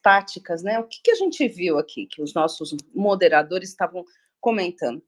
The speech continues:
Primeiro, a gente já viu que planejar é fundamental, ou seja, você tem que fazer uma lição de casa aí durante o ano pra não chegar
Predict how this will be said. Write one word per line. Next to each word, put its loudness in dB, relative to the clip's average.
Primeiro, 0
a -4
gente -10
já 0
viu -8
que -10
planejar 2
é -8
fundamental, -10
ou -10
seja, -12
você -20
tem -4
que -14
fazer 2
uma -2
lição -6
de -8
casa -2
aí -2
durante -8
o 0
ano 0
pra 4
não -8
chegar -4